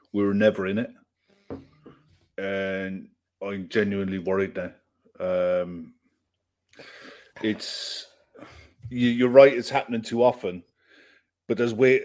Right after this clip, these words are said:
I've said it before on air when we've not got results, when we've got draws, there's ways of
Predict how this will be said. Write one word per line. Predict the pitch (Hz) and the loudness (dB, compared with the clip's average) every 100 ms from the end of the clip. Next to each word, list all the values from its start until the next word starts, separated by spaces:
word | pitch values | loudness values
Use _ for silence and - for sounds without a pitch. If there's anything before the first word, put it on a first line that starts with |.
| 117 | -2
I've | 123 | -4
said | - 160 | 0 0
it | 170 | 0
before | 127 - 117 123 | -6 -2 2 4
on | 113 | 2
air | 104 98 | 0 -4
when | 101 101 | -6 -6
we've | 101 87 - | -8 -12 -8
not | 110 107 | -6 -4
got | 110 85 | -6 -8
results, | 98 101 95 - | -8 -8 -8 -10
when | 95 | -12
we've | 92 | -8
got | 95 | -8
draws, | - 95 90 | -6 -8 -8
there's | - 92 | -12 -12
ways | 95 117 120 104 | -2 0 0 -2
of | 95 | -10